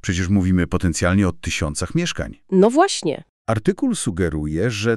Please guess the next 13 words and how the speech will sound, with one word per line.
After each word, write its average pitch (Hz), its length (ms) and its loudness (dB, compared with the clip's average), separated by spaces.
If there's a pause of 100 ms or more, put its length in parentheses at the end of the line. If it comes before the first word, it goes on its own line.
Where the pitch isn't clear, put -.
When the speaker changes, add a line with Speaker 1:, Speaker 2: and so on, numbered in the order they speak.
(140)
Speaker 1:
to 131 220 0
nie 160 200 0
stało 156 340 -2
się 85 140 -6
przypadkiem, - 680 -12 (640)
że 107 460 2
korzenie 165 400 0
problemu 135 460 0
sięgają 120 500 0
jeszcze 117 340 -2
P 110 140 -2
R 92 200 0
L-u. 58 240 -8